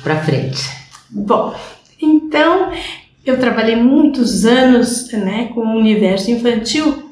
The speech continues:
Speaker 2: Chegou uma época da minha vida que eu tive a primeira filha, Natália,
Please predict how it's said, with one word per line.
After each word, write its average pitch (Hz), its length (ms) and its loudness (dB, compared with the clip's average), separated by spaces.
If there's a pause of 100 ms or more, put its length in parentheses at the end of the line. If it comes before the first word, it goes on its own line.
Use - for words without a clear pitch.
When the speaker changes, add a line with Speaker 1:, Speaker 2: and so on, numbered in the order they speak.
(260)
Speaker 2:
Chegou 302 380 0
uma 277 200 6
época 240 320 -2
da 240 120 2
minha 247 220 4
vida 262 500 -2 (440)
que - 80 -4
eu - 140 -2
tive - 600 -4 (200)
a 240 100 -8
primeira 190 500 2
filha, 220 420 0
Natália, 202 840 0